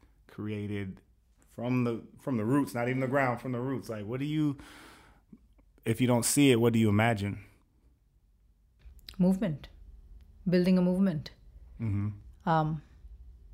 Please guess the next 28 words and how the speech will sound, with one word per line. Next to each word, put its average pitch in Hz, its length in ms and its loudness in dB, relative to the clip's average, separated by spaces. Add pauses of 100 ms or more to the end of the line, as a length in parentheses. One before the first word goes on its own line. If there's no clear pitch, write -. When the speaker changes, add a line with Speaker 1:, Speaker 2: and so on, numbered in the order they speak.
(300)
Speaker 2:
you 196 160 4
know, 165 140 4
a 160 40 2
la-, 160 260 6
um, 160 460 2
a 175 100 4
movement 190 520 4
that 175 200 2
reminds 170 440 4
us 170 160 0
of 156 180 -6
sacred 160 440 -2
life 175 260 2
force - 440 -10 (1080)
and 170 180 4
the, 165 100 0 (400)
and 175 220 4
the, 165 500 2 (840)
and 190 220 10
what 196 220 8
it 196 200 0
means 180 640 6 (120)
to 156 280 -8
ground, 180 580 6
you 196 100 4
know, 170 100 4
to 160 100 -6
s-, - 640 -2